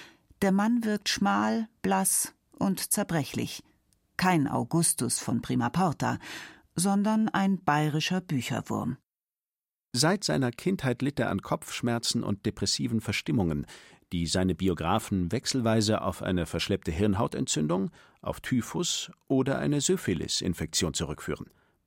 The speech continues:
Speaker 2: Letztere sorgte immer wieder für das gern geflüsterte Gerücht, dass König Max deshalb sehr früh schon zeugungsunfähig gewesen sei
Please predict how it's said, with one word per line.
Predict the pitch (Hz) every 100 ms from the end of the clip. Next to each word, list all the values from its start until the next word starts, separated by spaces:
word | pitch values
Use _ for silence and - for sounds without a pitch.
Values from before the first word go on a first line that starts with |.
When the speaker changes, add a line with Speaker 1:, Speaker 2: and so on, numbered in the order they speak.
| _ _ _ _ -
Speaker 2:
Letztere | 147 226 - - 117 156
sorgte | 143 131 147 - 131 -
immer | 175 208 185 135
wieder | 151 160 139
für | -
das | 113 101 -
gern | 123 151 202
geflüsterte | 135 - 127 160 - 143 113
Gerücht, | 107 92 123 - - - - - - _
dass | 117 - -
König | 180 170 131
Max | 131 147 - - -
deshalb | 160 165 - 156 143 -
sehr | 127 113
früh | - - 165
schon | - 135 120
zeugungsunfähig | - 180 202 120 98 - 101 87 110 113
gewesen | 120 117 131 120 131
sei | 139 160